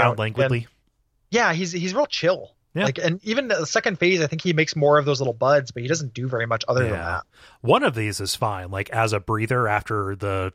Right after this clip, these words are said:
Speaker 2: literal gauntlet of shit that we went through.
Speaker 1: Yeah.
Speaker 2: Um, it's not, not, not this level. It is a gauntlet of shit, but it is not the gauntlet of shit that is, you know, the previous three very difficult places.
Speaker 1: Yeah.
Speaker 2: Um,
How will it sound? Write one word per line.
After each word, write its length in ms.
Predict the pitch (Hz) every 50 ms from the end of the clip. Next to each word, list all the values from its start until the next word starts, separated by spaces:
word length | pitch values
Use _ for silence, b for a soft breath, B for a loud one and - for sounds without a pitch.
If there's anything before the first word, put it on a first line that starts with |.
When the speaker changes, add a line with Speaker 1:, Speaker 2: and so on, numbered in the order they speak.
| _
Speaker 2:
literal 380 | 113 101 92 98 92 95 95 95
gauntlet 380 | 90 - 98 95 104 98 101 95
of 120 | 92 -
shit 260 | - - - 139 -
that 80 | 143 151
we 100 | 160 151
went 180 | 151 160 160
through. 300 | - - 180 190 202 185 - b b b b b b b b
Speaker 1:
Yeah. 280 | 165 - 156 143 131
Speaker 2:
Um, 260 | 101 101 101 101 120 - _ _ _
it's 360 | - 110 - - - - -
not, 160 | 143 156 180
not, 200 | 147 156 147 135
not 180 | 135 143 143 -
this 180 | 123 110 -
level. 320 | 110 98 90 - 85 87 101
It 100 | 110 127
is 140 | 127 107 113
a 60 | 117
gauntlet 340 | 120 110 107 98 98 95 92
of 80 | 87 -
shit, 180 | - 101 92
but 140 | - 107 101
it 80 | 101 98
is 140 | 92 95
not 160 | 107 101 95 -
the 80 | 104
gauntlet 280 | 101 101 98 92 92 90
of 80 | 90
shit 300 | - - 101 98 - - - B B B B B
that 140 | - 101 98
is, 380 | 92 90 90 87 85 - - - -
you 80 | 110 104
know, 80 | 98
the 100 | 92 -
previous 520 | - 101 98 92 92 92 85 - - - - _ -
three 380 | - - - 104 101 95 90 82 - _ -
very 320 | 123 110 117 101 95 92
difficult 400 | - 104 98 - - - 104 -
places. 520 | - 107 98 92 - 107 104 113 - - - B B B B B B B B
Speaker 1:
Yeah. 240 | 110 110 107 98 98
Speaker 2:
Um, 240 | 98 98 98 95 -